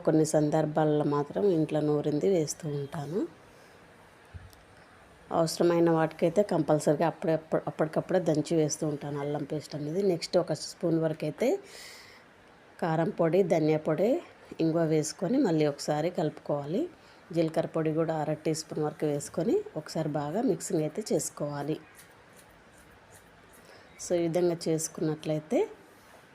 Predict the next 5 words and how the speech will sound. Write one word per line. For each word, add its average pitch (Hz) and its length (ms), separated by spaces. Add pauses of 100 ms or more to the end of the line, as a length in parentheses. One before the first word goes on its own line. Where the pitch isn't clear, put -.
(880)
మనకు 165 360
కావాల్సినటువంటి 165 920 (260)
ఆలూ 165 220 (120)
ఫ్రై 156 180 (320)
అనేది 156 340